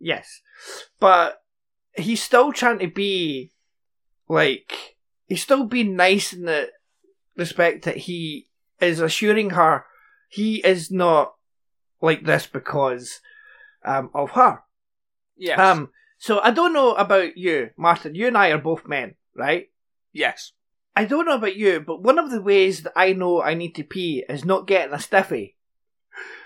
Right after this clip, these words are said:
Speaker 1: Um, and that's not an, actually an ideal state to urinate in. So I don't <laughs> understand that point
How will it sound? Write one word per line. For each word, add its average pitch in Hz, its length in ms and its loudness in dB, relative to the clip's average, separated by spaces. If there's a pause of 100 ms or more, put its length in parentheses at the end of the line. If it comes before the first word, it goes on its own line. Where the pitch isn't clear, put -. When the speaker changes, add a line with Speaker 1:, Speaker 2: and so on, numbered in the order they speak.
(140)
Speaker 1:
Um, 185 400 4
and 214 140 -2
that's 269 240 -2
not 277 180 0
an, 226 120 4
actually 226 320 -4
an 190 120 2
ideal 185 480 -2 (300)
state - 520 0
to 175 80 -12
urinate 170 680 0
in. 156 320 -2 (1120)
So 196 320 -2
I 190 220 2
don't 240 220 6
<laughs> 240 80 6
understand 214 640 0
that - 300 0
point - 320 2